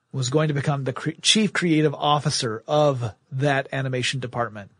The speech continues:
A huge turnaround. Crazy story. And in September of two thousand six, Pixar debuted the short film Lifted, which is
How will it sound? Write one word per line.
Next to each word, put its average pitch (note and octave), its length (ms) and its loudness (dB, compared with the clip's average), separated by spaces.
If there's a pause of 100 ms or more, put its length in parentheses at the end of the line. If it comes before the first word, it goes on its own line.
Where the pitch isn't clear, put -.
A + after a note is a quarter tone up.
(140)
A D3+ 140 2
huge G3+ 680 0
turnaround. B2 600 -2 (440)
Crazy A3 600 0
story. G2 500 -6 (320)
And A3 280 6
in G#3+ 100 4
September G3 540 4
of D#3 80 2
two F#3+ 160 0
thousand D3 320 2
six, - 340 -2
Pixar F3 580 2
debuted D3+ 760 0
the C3+ 180 -4
short G3 320 2
film D#3+ 420 0
Lifted, B2+ 720 -4 (480)
which - 80 -10
is C3+ 240 -4